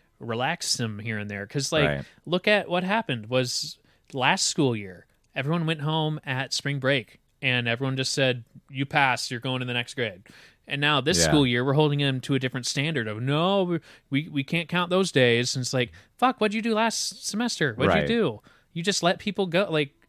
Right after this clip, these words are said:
Speaker 1: relax it." And, like,
Speaker 2: It's so stupid.
Speaker 1: I think you're just assuming everything's gonna be fine,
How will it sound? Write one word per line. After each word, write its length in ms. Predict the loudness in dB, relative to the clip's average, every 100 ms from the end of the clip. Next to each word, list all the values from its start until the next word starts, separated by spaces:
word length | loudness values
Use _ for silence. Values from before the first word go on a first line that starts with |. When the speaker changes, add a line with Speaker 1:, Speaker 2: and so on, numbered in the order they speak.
| _
Speaker 1:
relax 440 | 0 2 2 -2
it." 160 | -6 -6 _ -12
And, 100 | -4
like, 180 | -4
Speaker 2:
It's 160 | -4 -6
so 520 | -10 -8 -6 -6 -8
stupid. 760 | -12 -14 -14 -14 -14 -16 -16 -10
Speaker 1:
I 160 | -6 -4
think 260 | -4 -4
you're 80 | -2
just 240 | -2 -2 -2
assuming 400 | -2 0 0 0
everything's 320 | -2 -2 -4
gonna 120 | -2
be 80 | -4
fine, 520 | -2 -4 -2 -4 -8